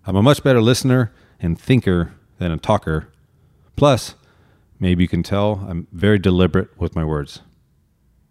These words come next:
I actually struggle, struggle having a podcast in the first place because I don't feel like I'm any kind of expert. I'm an eternal student who learn from others.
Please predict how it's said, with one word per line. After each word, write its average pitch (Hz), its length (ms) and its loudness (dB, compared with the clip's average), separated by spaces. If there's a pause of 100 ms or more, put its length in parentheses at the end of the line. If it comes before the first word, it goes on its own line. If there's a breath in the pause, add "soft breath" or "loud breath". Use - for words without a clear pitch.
(600)
I 95 60 -4
actually 107 240 0
struggle, 110 480 2
struggle 107 380 2
having 120 320 2
a 90 60 2
podcast 87 500 -4
in 85 60 -2
the 80 40 -4
first 135 280 -2
place 80 440 -10
because 85 300 -6
I 87 60 0
don't 101 220 -2
feel 98 200 0
like 87 280 0
I'm 82 280 -4
any 87 160 -4
kind 82 180 -6
of 76 80 -10
expert. 87 580 -6 (680 soft breath)
I'm 85 100 -2
an 82 80 -2
eternal 92 420 -2
student 104 560 0 (340)
who 85 420 0 (320)
learn 95 240 2
from 85 180 -4
others. 82 440 -4